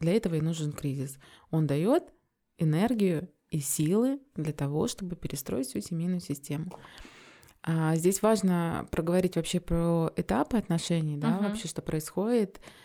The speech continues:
Speaker 1: потому что перед тем, как появляется маленький человек в семье, происходит вообще очень много всего, да, в семье, и поэтому, а, для того, чтобы пережить какие-то кризисы, нужно понимать, какой у этой семьи фундамент, да, стоит.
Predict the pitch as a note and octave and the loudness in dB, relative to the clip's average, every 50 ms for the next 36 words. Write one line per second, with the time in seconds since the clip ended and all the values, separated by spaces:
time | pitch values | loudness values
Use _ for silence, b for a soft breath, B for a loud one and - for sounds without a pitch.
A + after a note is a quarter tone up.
0 | B B B - - E3 E3 E3 E3+ E3 - - E3+ D#3+ D#3+ E3+ E3 E3 D#3 - | B B B -6 -2 -2 0 0 0 -2 -2 -2 -4 -2 -2 -2 -2 -2 -2 -4
1 | E3 D#3+ D#3+ D#3+ - - D3+ - - - D#3+ D#3+ D#3+ D#3 D#3+ D#3+ D#3+ D#3+ D#3 D#3 | -2 -2 -2 -2 -4 -6 -8 -8 -6 -4 -2 -2 -2 -2 -4 -4 -4 -4 -6 -6
2 | - - - D#3 D#3 D#3+ D#3 D3+ D3+ - _ _ _ _ _ - D#3+ D#3+ D#3 D#3 | -6 -4 -4 -4 -4 -4 -4 -6 -8 -10 _ _ _ _ _ -6 -4 -2 -2 -2
3 | D3+ D3+ D3 - D#3 D#3 - - D#3 D#3 D3 D3 D3 - - - D#3 D#3 D#3 D#3+ | -2 -4 -6 -6 -8 -8 -6 -4 -4 -2 -2 -2 -4 -6 -6 -4 -2 0 0 0
4 | F#3 A#3 C#4 - - b b b b b b b b b - - E3 D#3 D#3 - | 0 0 -2 -2 -6 b b b b b b b b b -4 -4 -4 -4 -4 -2
5 | - F3+ F3+ E3+ E3 E3+ _ - F3+ C#3+ D3 D3 - - - D3+ D3+ - - E3+ | 0 0 0 0 0 -4 _ -12 -8 -6 -6 -6 -6 -4 -4 -4 -4 -4 -2 0
6 | E3+ E3 D3+ D3 D3 - - - C#3 - G3 G3+ C4 C4+ G3+ D3+ D#3+ F#3+ G3 G3 | 0 0 0 -2 -4 -4 -4 -2 -2 0 0 -2 0 0 0 0 0 0 -2 -4
7 | - - - - D3+ D3+ D3+ D3 D3 D3+ D3 - - - D#3+ D#3+ D#3+ - E3+ D#3+ | -6 -8 -6 -6 -4 -4 -4 -4 -4 -4 -6 -6 -6 -6 -6 -6 -4 -4 -2 0
8 | D#3 D#3+ D#3+ D#3 D#3 B B B B B B B B B B - D#3 D#3+ D#3 D#3 | 0 0 0 0 -2 B B B B B B B B B B -6 -2 0 0 2
9 | D#3 D#3 D3 D#3 - E3+ E3+ E3 - F3 E3+ E3 - E3 E3+ E3+ E3 E3 E3 - | 2 0 0 -2 -2 -2 -2 0 0 -2 -2 0 0 2 2 2 2 0 -2 -4
10 | - - - - F3+ - - B3 C4 B3+ - - - D#3+ D#3 D#3+ E3 - - D#3+ | -6 -8 -8 -8 -6 -4 -4 -4 -2 -4 -4 -2 -2 -2 -2 -2 -2 -4 -4 -4
11 | E3+ F3+ F3+ - - - D#3+ D#3 D#3 - - - D#3+ D#3+ D#3 - D3 - - E3+ | -2 -2 -4 -4 -4 -2 -2 0 -2 -2 -4 -4 -4 -4 -4 -4 -4 -2 0 0
12 | F#3+ G3 - - E3 D3+ - C#3+ C#3+ C#3+ C#3+ C#3 C#3+ D#3 - - G#3+ A#3+ - - | 0 0 -2 -2 -2 0 0 0 -2 -2 -4 -4 -4 -4 -4 -4 -4 -4 -4 -2
13 | D#3+ D3+ C#3+ D3 D3+ - | -2 -2 -2 -4 -6 -8